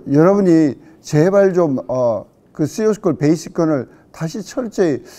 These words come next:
내가 이걸 얼마나 백 퍼센트 활용하고 있나. 내가 생각하고 믿는 대로 나한테 이루어져. 그럼 내가 도대체 하루 종일 무슨 생각하는 거야?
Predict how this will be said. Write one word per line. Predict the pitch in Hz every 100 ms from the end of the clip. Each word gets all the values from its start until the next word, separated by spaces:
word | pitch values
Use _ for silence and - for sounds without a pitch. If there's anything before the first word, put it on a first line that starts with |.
| -
내가 | - 165 196
이걸 | 156 190
얼마나 | 131 143 170 208 233 233
백 | 180 175 -
퍼센트 | 190 175 147
활용하고 | 127 180 185 131 120
있나. | 104 92
내가 | 101 135 160
생각하고 | 185 208 202 202
믿는 | 165 165 175
대로 | 160
나한테 | 143 135 131
이루어져. | 127 131 107 107 - - _
그럼 | 175 190
내가 | 196
도대체 | 196 139 175 185
하루 | 156 180 202
종일 | 185
무슨 | 120 131 202
생각하는 | 208 208 180 156 139
거야? | 113